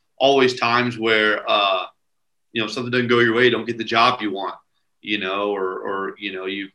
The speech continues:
have to move out of your house, whatever it is, uh, you know, kind of take a step back. It's like, "Okay, well, what's my role in this? What's my ownership in this? How can I improve? And the next time this comes about, you know, how can I change it and make it better?"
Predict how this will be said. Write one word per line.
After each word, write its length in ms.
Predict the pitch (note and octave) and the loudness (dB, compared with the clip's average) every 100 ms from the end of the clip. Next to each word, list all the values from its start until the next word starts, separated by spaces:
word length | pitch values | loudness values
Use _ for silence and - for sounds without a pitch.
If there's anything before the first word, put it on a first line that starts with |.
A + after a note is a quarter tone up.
| _ - | _ -10
have 200 | A2+ A2 | -6 -6
to 60 | A#2+ | -4
move 200 | A#2 A#2+ | -2 2
out 120 | A#2+ | 2
of 60 | |
your 80 | A2 | 2
house, 300 | G#2+ A#2 A#2+ | 2 0 0
whatever 380 | B2+ B2+ D3 B2+ | 0 2 2 4
it 80 | A#2 | 6
is, 340 | B2 G2 - - _ _ - | 6 4 -2 -12 _ _ 0
uh, 380 | A#2 G#2+ G2+ F#2+ - _ _ _ _ | 4 6 4 0 -8 _ _ _ _
you 100 | B2 | -2
know, 80 | A2+ | -2
kind 200 | A2 B2+ | 2 2
of 60 | B2 | 4
take 160 | C3 | 2
a 40 | B2 | 2
step 240 | B2 A#2+ | 2 2
back. 200 | B2+ C3 | 4 2
It's 100 | - | 2
like, 80 | A#2 | -2
"Okay, 240 | C#3 B2+ | 0 0
well, 120 | A2 A2 | 2 2
what's 200 | C3 C#3 | 0 2
my 140 | C#3+ | 2
role 260 | C3+ C3+ C#3 | 2 0 -2
in 60 | |
this? 200 | C3 C3 | -4 -4
What's 160 | B2+ B2+ | -6 -2
my 140 | B2 | 0
ownership 400 | B2 B2 B2 C3 | 0 -2 -4 -6
in 80 | B2 | -4
this? 180 | A#2+ A#2 | -2 0
How 200 | A#2+ C3 | 2 2
can 100 | B2 | 2
I 140 | A#2+ | 2
improve? 520 | A2 - B2 C3 B2+ - _ - _ | 2 0 0 0 -2 -8 _ -20 _
And 240 | B2+ A2+ G#2+ | 0 2 2
the 60 | |
next 380 | A2+ C3 C#3+ - | 2 4 4 2
time 240 | C#3 B2+ B2 | 2 2 2
this 100 | A#2+ | -2
comes 260 | C3+ A#2+ | -2 -2
about, 520 | A2 A#2 C#3+ B2+ - - _ _ _ | 0 2 4 4 0 -8 _ _ _
you 160 | A#2 | -6
know, 80 | A2 | -2
how 180 | A2 A2+ | 0 0
can 120 | A#2+ | 0
I 60 | G#2+ | -4
change 280 | G#2+ A2 G#2+ | -2 -4 -4
it 40 | |
and 80 | A2 | -4
make 100 | A2 | -6
it 80 | G#2+ | -2
better?" 320 | A#2 G2+ - | -2 -4 -10